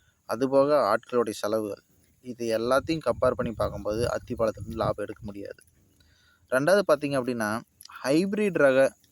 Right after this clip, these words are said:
ஆ, அத்திப்பழ மரத்துல பார்த்தீங்கன்னா, ஆள் உயரத்துக்கு மேல வளர விட மாட்டாங்க. அதுக்குள்ளேயே தான் இருக்கணும். சரிங்களா? அப்ப தான் வந்து அது பறிக்க முடியும் அப்படின்ட்டு கவர் பண்ணிடுவாங்க.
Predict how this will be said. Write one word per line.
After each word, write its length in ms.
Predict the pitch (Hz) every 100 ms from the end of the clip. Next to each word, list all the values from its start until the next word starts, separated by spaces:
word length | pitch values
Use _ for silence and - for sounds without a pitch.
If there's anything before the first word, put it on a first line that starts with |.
| -
ஆ, 680 | 120 113 107 107 107 101 - -
அத்திப்பழ 560 | 127 - 165 147 127
மரத்துல 320 | 120 113 - 120
பார்த்தீங்கன்னா, 600 | - - 113 104 107 120 _ _ _ _ _ _ _ _ _ _ _ - - - - -
ஆள் 400 | 120 147 190 185
உயரத்துக்கு 760 | 151 139 143 156 - 156 151
மேல 400 | 131 123 131 151 - -
வளர 280 | 117 123
விட 160 | 113 107
மாட்டாங்க. 440 | 104 - 104 104 - - - 120
அதுக்குள்ளேயே 500 | 120 117 117 117 117
தான் 120 | 131
இருக்கணும். 440 | 113 110 - 98 - - - -
சரிங்களா? 200 | 110 110
அப்ப 240 | 110 107
தான் 160 | 110 120
வந்து 340 | 107 120 165
அது 260 | 117 104 -
பறிக்க 300 | - - -
முடியும் 300 | - 113 107
அப்படின்ட்டு 500 | - - - 139 117
கவர் 320 | 117 117 117
பண்ணிடுவாங்க. 400 | 117 110 - -